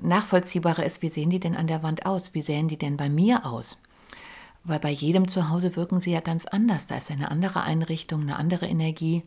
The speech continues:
Es ist nicht so wie hier bei mir geballt ein Bild neben dem anderen. Das ist ja nachher sehr wahrscheinlich nicht mehr die Realität. Ja, und auch damit habe ich mich sehr schwer getan. Oh, auf Photoshop jetzt überall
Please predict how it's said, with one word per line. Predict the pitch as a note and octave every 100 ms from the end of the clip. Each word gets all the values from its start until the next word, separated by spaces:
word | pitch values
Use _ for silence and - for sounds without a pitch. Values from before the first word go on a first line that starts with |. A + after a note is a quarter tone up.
| -
Es | - -
ist | D#3+
nicht | D#3 -
so | D#3+
wie | D#3
hier | C#3 D3+ D#3+
bei | D3
mir | D3 D3+
geballt | D3+ C#3 C3 D#3 -
ein | C#3
Bild | C#3+ C#3
neben | C#3+ C#3+
dem | C3+ D#3+
anderen. | F3+ D#3 C3 B2+ - _ - - -
Das | C#3+ C3 -
ist | D#3
ja | D3
nachher | C3+ C3+ D3
sehr | C3+ C3
wahrscheinlich | B2+ - C3+ -
nicht | E3+ -
mehr | C3+
die |
Realität. | B2+ A#2+ A#2+ B2+ - B2 - - _ - - - - - - -
Ja, | G#3
und | C#3 C#3+ -
auch | -
damit | D3 E3+ -
habe | C#3+
ich | C#3+ C#3+
mich | -
sehr | C#3 E3
schwer | E3 - C#3
getan. | - - D3+ - - - -
Oh, |
auf | D#3+ D3+ C#3+ C3+ C3+ - C#3
Photoshop | - F#3+ F#3+ - F3+ F3+
jetzt | E3+ E3
überall | - E3+ F3 D#3 D#3 D#3 C#3+